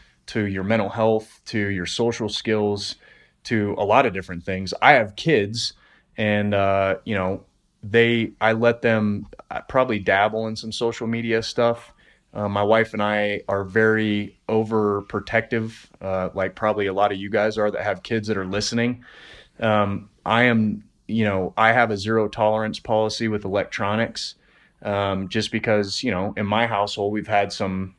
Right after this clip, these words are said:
some near misses or whatever you wanna call 'em. And so, you know, we've been, uh, extremely critical of that with our kids. And I think if you're not doing that with your kids, uh, you're wrong. If you think, I mean,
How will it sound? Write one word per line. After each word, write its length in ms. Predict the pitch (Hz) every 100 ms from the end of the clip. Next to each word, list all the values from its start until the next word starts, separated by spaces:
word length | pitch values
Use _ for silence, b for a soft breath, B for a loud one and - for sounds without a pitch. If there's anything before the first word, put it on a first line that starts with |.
| _
some 320 | - 110 104 104
near 220 | 107 101
misses 500 | 98 101 - 104 107
or 80 | 98
whatever 280 | 101 101
you 120 | 101 98
wanna 180 | 98 92
call 280 | 98 98
'em. 100 | 104
And 120 | 101 95
so, 380 | 104 98 95 b b b b b
you 80 | 113
know, 140 | 104
we've 280 | 101 113 110
been, 440 | 113 110 104 98 -
uh, 300 | 104 95 95 -
extremely 540 | 104 - 123 113 101
critical 500 | - 127 123 113 98
of 80 | 95
that 200 | 95 -
with 140 | 101
our 100 | 92
kids. 340 | 92 - 117 107
And 100 | 101
I 80 | 98
think 180 | 123 117
if 80 | 101
you're 120 | 98
not 500 | 95 98 104 - 113
doing 280 | 120 123 127
that 180 | 127
with 140 | 131 131
your 120 | 127
kids, 520 | - 143 143 139 - - b b b -
uh, 220 | 104 101
you're 200 | 101 101
wrong. 460 | 90 107 95 92 87 -
If 140 | 107
you 100 | 127
think, 380 | 123 139 131 - _
I 60 | 110
mean, 380 | 113 110 104